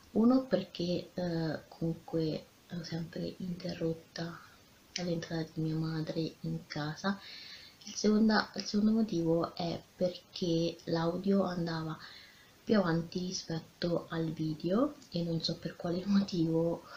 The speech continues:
lo sto registrando. Oggi, eh, vedete la mia faccia che non sto pro-, propriamente bene e ve lo racconterò sicuramente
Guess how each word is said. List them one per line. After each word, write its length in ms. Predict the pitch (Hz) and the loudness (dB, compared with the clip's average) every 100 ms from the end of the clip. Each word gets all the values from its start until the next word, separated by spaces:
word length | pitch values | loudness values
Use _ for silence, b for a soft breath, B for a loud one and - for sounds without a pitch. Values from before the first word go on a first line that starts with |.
| B | B
lo 100 | 185 | -4
sto 200 | - 170 | -2 -2
registrando. 960 | 156 156 170 - 175 160 160 185 254 - - B B B B B B B B | -2 -4 -6 -10 -6 -4 -2 0 -2 -6 -20 B B B B B B B B
Oggi, 520 | - 208 - 196 185 - | 4 4 4 2 2 0
eh, 100 | 180 | -2
vedete 500 | 165 160 165 165 170 | 0 0 0 0 0
la 80 | |
mia 120 | 170 165 | -2 0
faccia 320 | 165 - 165 | -2 -2 -4
che 160 | 175 | -2
non 180 | 175 180 | -2 -2
sto 240 | - 180 170 | -2 -2 -2
pro-, 340 | - 170 165 - | -2 -2 -2 -8
propriamente 580 | - 196 175 170 165 160 | -4 0 0 0 -2 0
bene 440 | 160 156 175 262 - - - - - - - - - - - - B B B B B - | 0 0 2 2 -2 -18 -20 -20 -20 -20 -20 -20 -20 -20 -14 -14 B B B B B -10
e 160 | 165 165 | -8 -6
ve 100 | 185 | 0
lo 60 | 190 | 2
racconterò 680 | 190 - 196 196 196 175 190 | 0 4 4 6 6 4 0
sicuramente 960 | - 202 185 175 - - 185 185 - | -2 -2 0 -2 -4 -4 -2 -2 -4